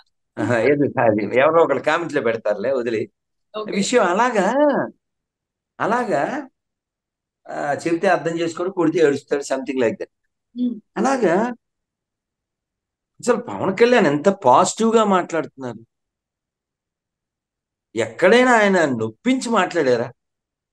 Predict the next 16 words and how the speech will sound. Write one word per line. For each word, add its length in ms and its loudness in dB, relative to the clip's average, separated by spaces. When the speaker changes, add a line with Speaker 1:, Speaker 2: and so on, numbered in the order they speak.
Speaker 1:
ఏమంటే 160 0
ఇల్లంతా 480 -4
పాడిపోతే, 960 0
శుభ్రంగా 500 -2
లేకపోతే, 540 -4
అమ్మ 460 0
గట్టిగా 540 -2
"అరగంటలో 540 0
క్లీన్గా 400 -2
ఉండాలి 260 -2
వేధవల్లారా" 760 0
అని 440 -4
ఇల్లంతా 460 -4
సర్దిస్తే 800 -2
అమ్మ 140 -2
చెడ్డదా? 640 -2